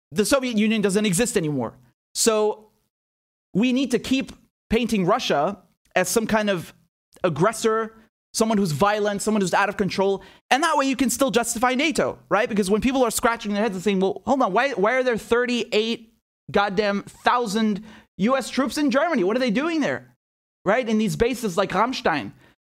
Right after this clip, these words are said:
And then you have all these other missile systems and, and bases all over Europe. Well, what's the point if there's no Soviet Union?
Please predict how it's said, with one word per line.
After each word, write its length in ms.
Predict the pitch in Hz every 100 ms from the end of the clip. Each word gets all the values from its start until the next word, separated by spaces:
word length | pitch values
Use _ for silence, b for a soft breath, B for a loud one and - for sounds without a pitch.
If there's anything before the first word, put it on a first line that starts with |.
| _ _
And 180 | 202 214
then 140 | 233
you 100 | 220
have 240 | 226 247 226
all 220 | 214 240
these 180 | 240 220
other 240 | 254 247
missile 280 | 226 240 262
systems 540 | - 220 - 139 127 -
and, 220 | 185 190
and 280 | 196 185 160
bases 360 | 202 226 226 196
all 280 | 214 240
over 200 | 247 247
Europe. 480 | 226 269 240 - _ _
Well, 160 | 170 214
what's 220 | 269 -
the 80 | 254
point 260 | 320 311
if 120 | 190 208
there's 180 | 190
no 100 | 185
Soviet 360 | 214 208 185 180
Union? 360 | 208 170 127